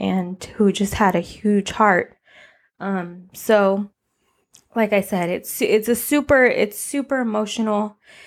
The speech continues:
and it hurts. It hurts so many people, so many walks of life. Um,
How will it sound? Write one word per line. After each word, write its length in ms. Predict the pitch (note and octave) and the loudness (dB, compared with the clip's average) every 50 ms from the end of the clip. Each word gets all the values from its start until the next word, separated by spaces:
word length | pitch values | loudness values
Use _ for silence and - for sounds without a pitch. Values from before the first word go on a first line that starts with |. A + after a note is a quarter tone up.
| - - - - - _ _ _ _ _ _ - | -20 -20 -20 -20 -20 _ _ _ _ _ _ -4
and 120 | G3+ G3 | -2 0
it 120 | G3+ - - | 0 0 -2
hurts. 480 | - - B3+ A3 C4 - - - - | -2 0 2 2 2 2 0 -2 -4
It 100 | G#3+ G3+ | -4 -4
hurts 640 | G3 - A3 A#3+ A#3 A3+ - - - - - - - - | -2 0 2 4 4 4 2 -2 -8 -16 -16 -18 -18 -20
so 240 | - - - A3+ G#3 | -12 -6 -2 0 0
many 260 | A3 A3+ A#3 A3 G#3 | 2 2 2 2 0
people, 600 | G3+ - - A#3 A3+ - A#3 A3 A3 A3 G#3+ G3+ - - - | -2 -2 -2 -2 0 0 0 2 2 0 -2 -4 -8 -14 -20
so 220 | - - - A3+ G#3 | -10 -4 -2 0 2
many 220 | A3+ A#3 A#3 A3+ | 4 4 4 2
walks 420 | G#3 G3+ G#3 G3+ G#3 G#3 - - | 2 2 2 2 2 2 0 -2
of 100 | G3+ F#3 F3+ | -2 0 0
life. 500 | G3 G3+ F#3+ F#3+ G3+ G3+ G3+ - - - - | 2 2 2 2 2 0 -2 -6 -12 -8 -4
Um, 460 | G3+ F3+ F3 F3+ F3+ F3+ F3 F3+ | -4 -2 -2 -2 -4 -6 -8 -10